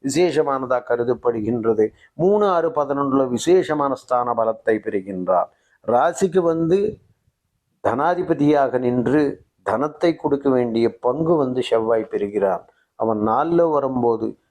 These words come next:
ஏராளமான மனம், மன, அதாவது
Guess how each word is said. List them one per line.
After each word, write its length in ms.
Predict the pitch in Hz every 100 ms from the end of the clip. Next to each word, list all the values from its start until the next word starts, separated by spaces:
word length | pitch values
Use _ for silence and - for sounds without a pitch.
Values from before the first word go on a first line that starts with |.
| _ -
ஏராளமான 680 | 98 131 147 165 156 147 139 - - - - _ _ _ _ -
மனம், 420 | 107 120 147 151 143 123 117
மன, 120 | 131 135 117
அதாவது 340 | 147 147